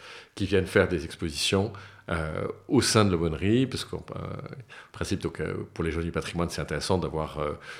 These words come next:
euh, des gens qui, qui débarquent et qui, ça rajoute une, un, un angle supérieur d'avoir, euh, des arts, euh, des, des, des artistes et de, disons, des pièces d'art contemporaines qui permettent de réfléchir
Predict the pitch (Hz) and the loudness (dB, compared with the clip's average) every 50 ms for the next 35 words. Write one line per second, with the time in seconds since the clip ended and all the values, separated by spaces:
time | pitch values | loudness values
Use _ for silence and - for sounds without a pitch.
0 | - - - - 80 80 80 76 90 85 90 90 - - - 80 76 78 85 85 | -16 -16 -10 -8 -6 -6 -4 -4 -2 0 0 -2 -2 -4 -8 -8 -8 -8 -8 -10
1 | 90 90 - - 87 73 76 73 76 92 92 101 101 - - 78 - 82 78 80 | -10 -12 -12 -10 -6 -4 -4 0 2 4 4 4 2 0 -6 -10 -8 -8 -6 -6
2 | 87 90 92 95 98 - - - - - - _ _ _ _ _ _ _ _ - | -6 -8 -8 -8 -8 -10 -10 -12 -16 -18 -20 _ _ _ _ _ _ _ _ -12
3 | - 98 - - - - 92 80 90 95 90 110 107 107 - - - - 90 - | -12 -12 -10 -8 -4 -2 0 2 2 2 4 4 2 2 0 -8 -6 -4 -6 -6
4 | - - - - - - - - 82 82 - - 92 90 87 101 98 101 90 87 | -6 -8 -18 -18 -14 -8 -4 -2 -2 -2 -2 -2 0 4 6 6 6 6 6 2
5 | - - - - 87 - 85 92 95 101 110 107 98 95 92 78 - 92 92 101 | 0 0 -4 -4 -4 0 4 6 6 6 6 4 4 4 4 6 8 10 10 10
6 | 107 95 - - 90 85 - - - - - - - - - 82 80 80 80 80 | 10 8 6 4 4 4 4 -2 -12 -16 -16 -16 -8 -4 -2 -2 0 0 0 0
7 | 90 95 95 95 98 92 80 101 95 82 85 98 95 92 90 92 - - - - | -2 -2 -2 -2 -2 -2 0 2 2 4 6 6 6 6 4 2 -2 -6 -4 -2
8 | 90 80 80 90 95 95 98 95 92 95 85 82 82 - 98 98 - 80 76 82 | -2 -2 -2 -2 -2 -4 -4 -6 -4 -4 -2 -2 -2 -2 -6 -6 -6 -6 -4 -4
9 | 87 87 95 85 76 82 82 - - - 104 98 92 - - - 82 82 87 82 | -6 -6 -6 -6 -2 -2 -2 -2 0 0 0 0 0 0 -4 -6 -6 -4 -4 -6
10 | 90 90 90 90 - - - - - - - 87 85 87 87 - 95 90 90 101 | -4 -6 -6 -8 -10 -14 -16 -16 -16 -10 -6 -4 -4 -2 0 2 2 6 8 6
11 | 85 - - 98 90 85 82 - 85 73 76 92 101 113 113 - - - - - | 6 6 2 -4 -4 -4 -4 -2 -2 0 2 4 4 2 2 -2 -10 -16 -18 -14
12 | - - - 98 - 95 80 92 104 101 92 95 85 82 78 - 82 - - - | -12 -8 -6 0 0 2 4 4 4 4 4 2 0 0 -2 -2 0 0 0 0
13 | - 98 101 104 107 107 110 | 2 2 4 4 2 2 -2